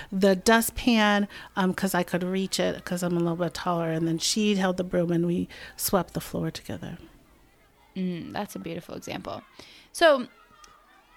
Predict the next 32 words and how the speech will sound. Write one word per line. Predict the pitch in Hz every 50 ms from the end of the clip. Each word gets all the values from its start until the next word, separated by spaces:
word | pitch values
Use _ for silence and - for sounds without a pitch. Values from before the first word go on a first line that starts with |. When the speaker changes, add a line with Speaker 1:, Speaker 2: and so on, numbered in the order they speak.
| - -
Speaker 2:
exactly. | 233 220 196 220 170 - - 170
So | - 214
the | 202 208
people | - 269 302 311 392
who | 370 403 370 -
owned | - 208 208 208 208 214
these | 208 202 190
farms | - - 160 165 180 185 190 185 - - -
didn't | - 214 214 233 240 - -
want | 185 190 190 185 180 185 185 185 - - - - - - _ -
the | 196 190
workers, | 180 214 254 277 277 - 175 170 180 -
the | 208
people | 185 202 202 180 190
who | 196 208
worked | 208 262 302 285 -
on | 262
the | 220 208
farm, | - 190 170 190 185
to | - 196
do | 175 185 190 190 190 185 180
what | 180 180 165
you | 147 180 180
and | 175 175
your | 180 190
friend | - 320 339 359 311
did, | 220 190 170 170
which | 190 190 190
was | 190 185 185
to | - 190
work | 180 180 185 -
together | - 180 185 233 254 240 196 185 180 180 196